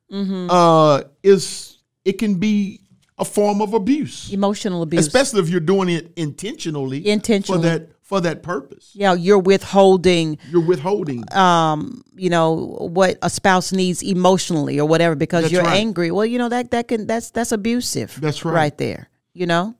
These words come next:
Speaker 2: And abuse has disastrous effects.
Speaker 1: Yeah.
Speaker 2: Uh, it has disastrous effects on your spirit, on your mind, on your body.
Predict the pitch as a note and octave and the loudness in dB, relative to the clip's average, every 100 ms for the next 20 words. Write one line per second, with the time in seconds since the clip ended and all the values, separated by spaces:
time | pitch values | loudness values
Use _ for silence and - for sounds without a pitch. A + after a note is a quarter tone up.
0 | - D#3+ D3+ D3 B2+ G#3 G3 D#3+ E3+ C#3 | -4 -2 0 -2 -2 -4 -4 -6 -4 -4
1 | B2+ A#2 G2+ C3+ F3+ - - E3 C#3+ - | -6 -8 -6 -6 -6 -10 -10 -10 -10 -16
2 | - - - F#2+ - _ _ _ E3+ F3 | -20 -18 -18 -20 -20 _ _ _ -8 -4
3 | D#3+ D#3 _ _ _ C3 B2 A#2 G#2+ G#2 | -4 -6 _ _ _ -4 -2 -2 -4 -8
4 | G2 F#2 B2+ B2+ C3+ B2 A#2+ A#2 C#3 C3 | -10 -10 -6 -4 -4 -4 -8 -6 -8 -10
5 | B2+ A2+ - C3+ - A#2+ G2 G#2 - - | -14 -12 -8 -8 -6 -8 -8 -8 -8 2
6 | F#3 G#3+ A#3+ A#3+ _ _ _ _ _ - | 4 6 4 -2 _ _ _ _ _ -10
7 | B2 A#2 G#2 G#2+ C#3+ F#3 G3+ G#3 G3+ G3 | -6 -4 -6 -2 0 2 2 0 0 0
8 | G3 G3 F#3+ _ _ - B2 A#2+ A#2 G2+ | -2 -4 -8 _ _ -10 -4 -2 -2 -4
9 | F#2 E3 F#3 F3+ F#3 F#3 | 0 2 4 2 0 -4